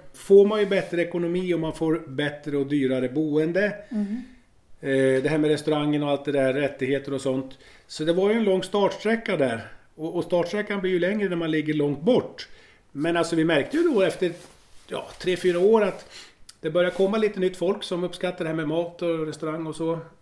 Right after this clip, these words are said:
Speaker 1: Och, och, och, och de kom tillbaka och hade med sig kompisar, så att det växte liksom hela tiden lite grann.
Speaker 2: G-, gick det liksom från person till person,
Speaker 1: Ja.
Speaker 2: eller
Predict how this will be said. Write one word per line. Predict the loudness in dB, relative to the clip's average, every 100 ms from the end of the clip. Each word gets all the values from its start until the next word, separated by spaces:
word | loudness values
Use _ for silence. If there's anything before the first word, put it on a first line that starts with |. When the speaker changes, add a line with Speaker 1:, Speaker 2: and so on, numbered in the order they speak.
| -20 -12
Speaker 1:
Och, | -10 -10
och, | -10 -8
och, | -8 -8
och |
de | -6 -2
kom | -2 -2
tillbaka | -2 0 0
och | -2
hade | -4
med | -4 -6
sig | -4
kompisar, | -4 -4 -6 -4
så | -4
att | -4 -8 -20 -20 -20 _
det | -4
växte | -4 -4 -4
liksom | -4 -2 -6
hela | -4 -4 -4
tiden | -2 -2 -2
lite | -2 -2
grann. | -2 -2 -4 -12 -14 -4
Speaker 2:
G-, | -2
gick | 0 -2
det | -2
liksom | -2 -2 0
från | 0
person | -2 -2 0 -2 -2
till | -2
person, | -2 0 0 2
Speaker 1:
Ja. | 4
Speaker 2:
eller | 6 6 4